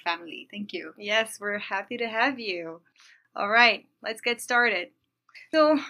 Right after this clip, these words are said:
Speaker 2: although D K A and H H S are both acute complications of diabetes,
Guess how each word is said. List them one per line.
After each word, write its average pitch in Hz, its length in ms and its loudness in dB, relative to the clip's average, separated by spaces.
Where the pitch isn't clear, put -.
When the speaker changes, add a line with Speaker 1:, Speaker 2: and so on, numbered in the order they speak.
Speaker 2:
although 330 380 6
D 320 160 4
K 311 200 2
A 226 280 4
and 220 100 -2
H 226 240 -4
H 226 180 -4
S 196 300 0
are 196 160 -4
both 202 420 -6
acute 294 340 -4
complications 202 720 -4
of 185 120 -4
diabetes, 180 680 -8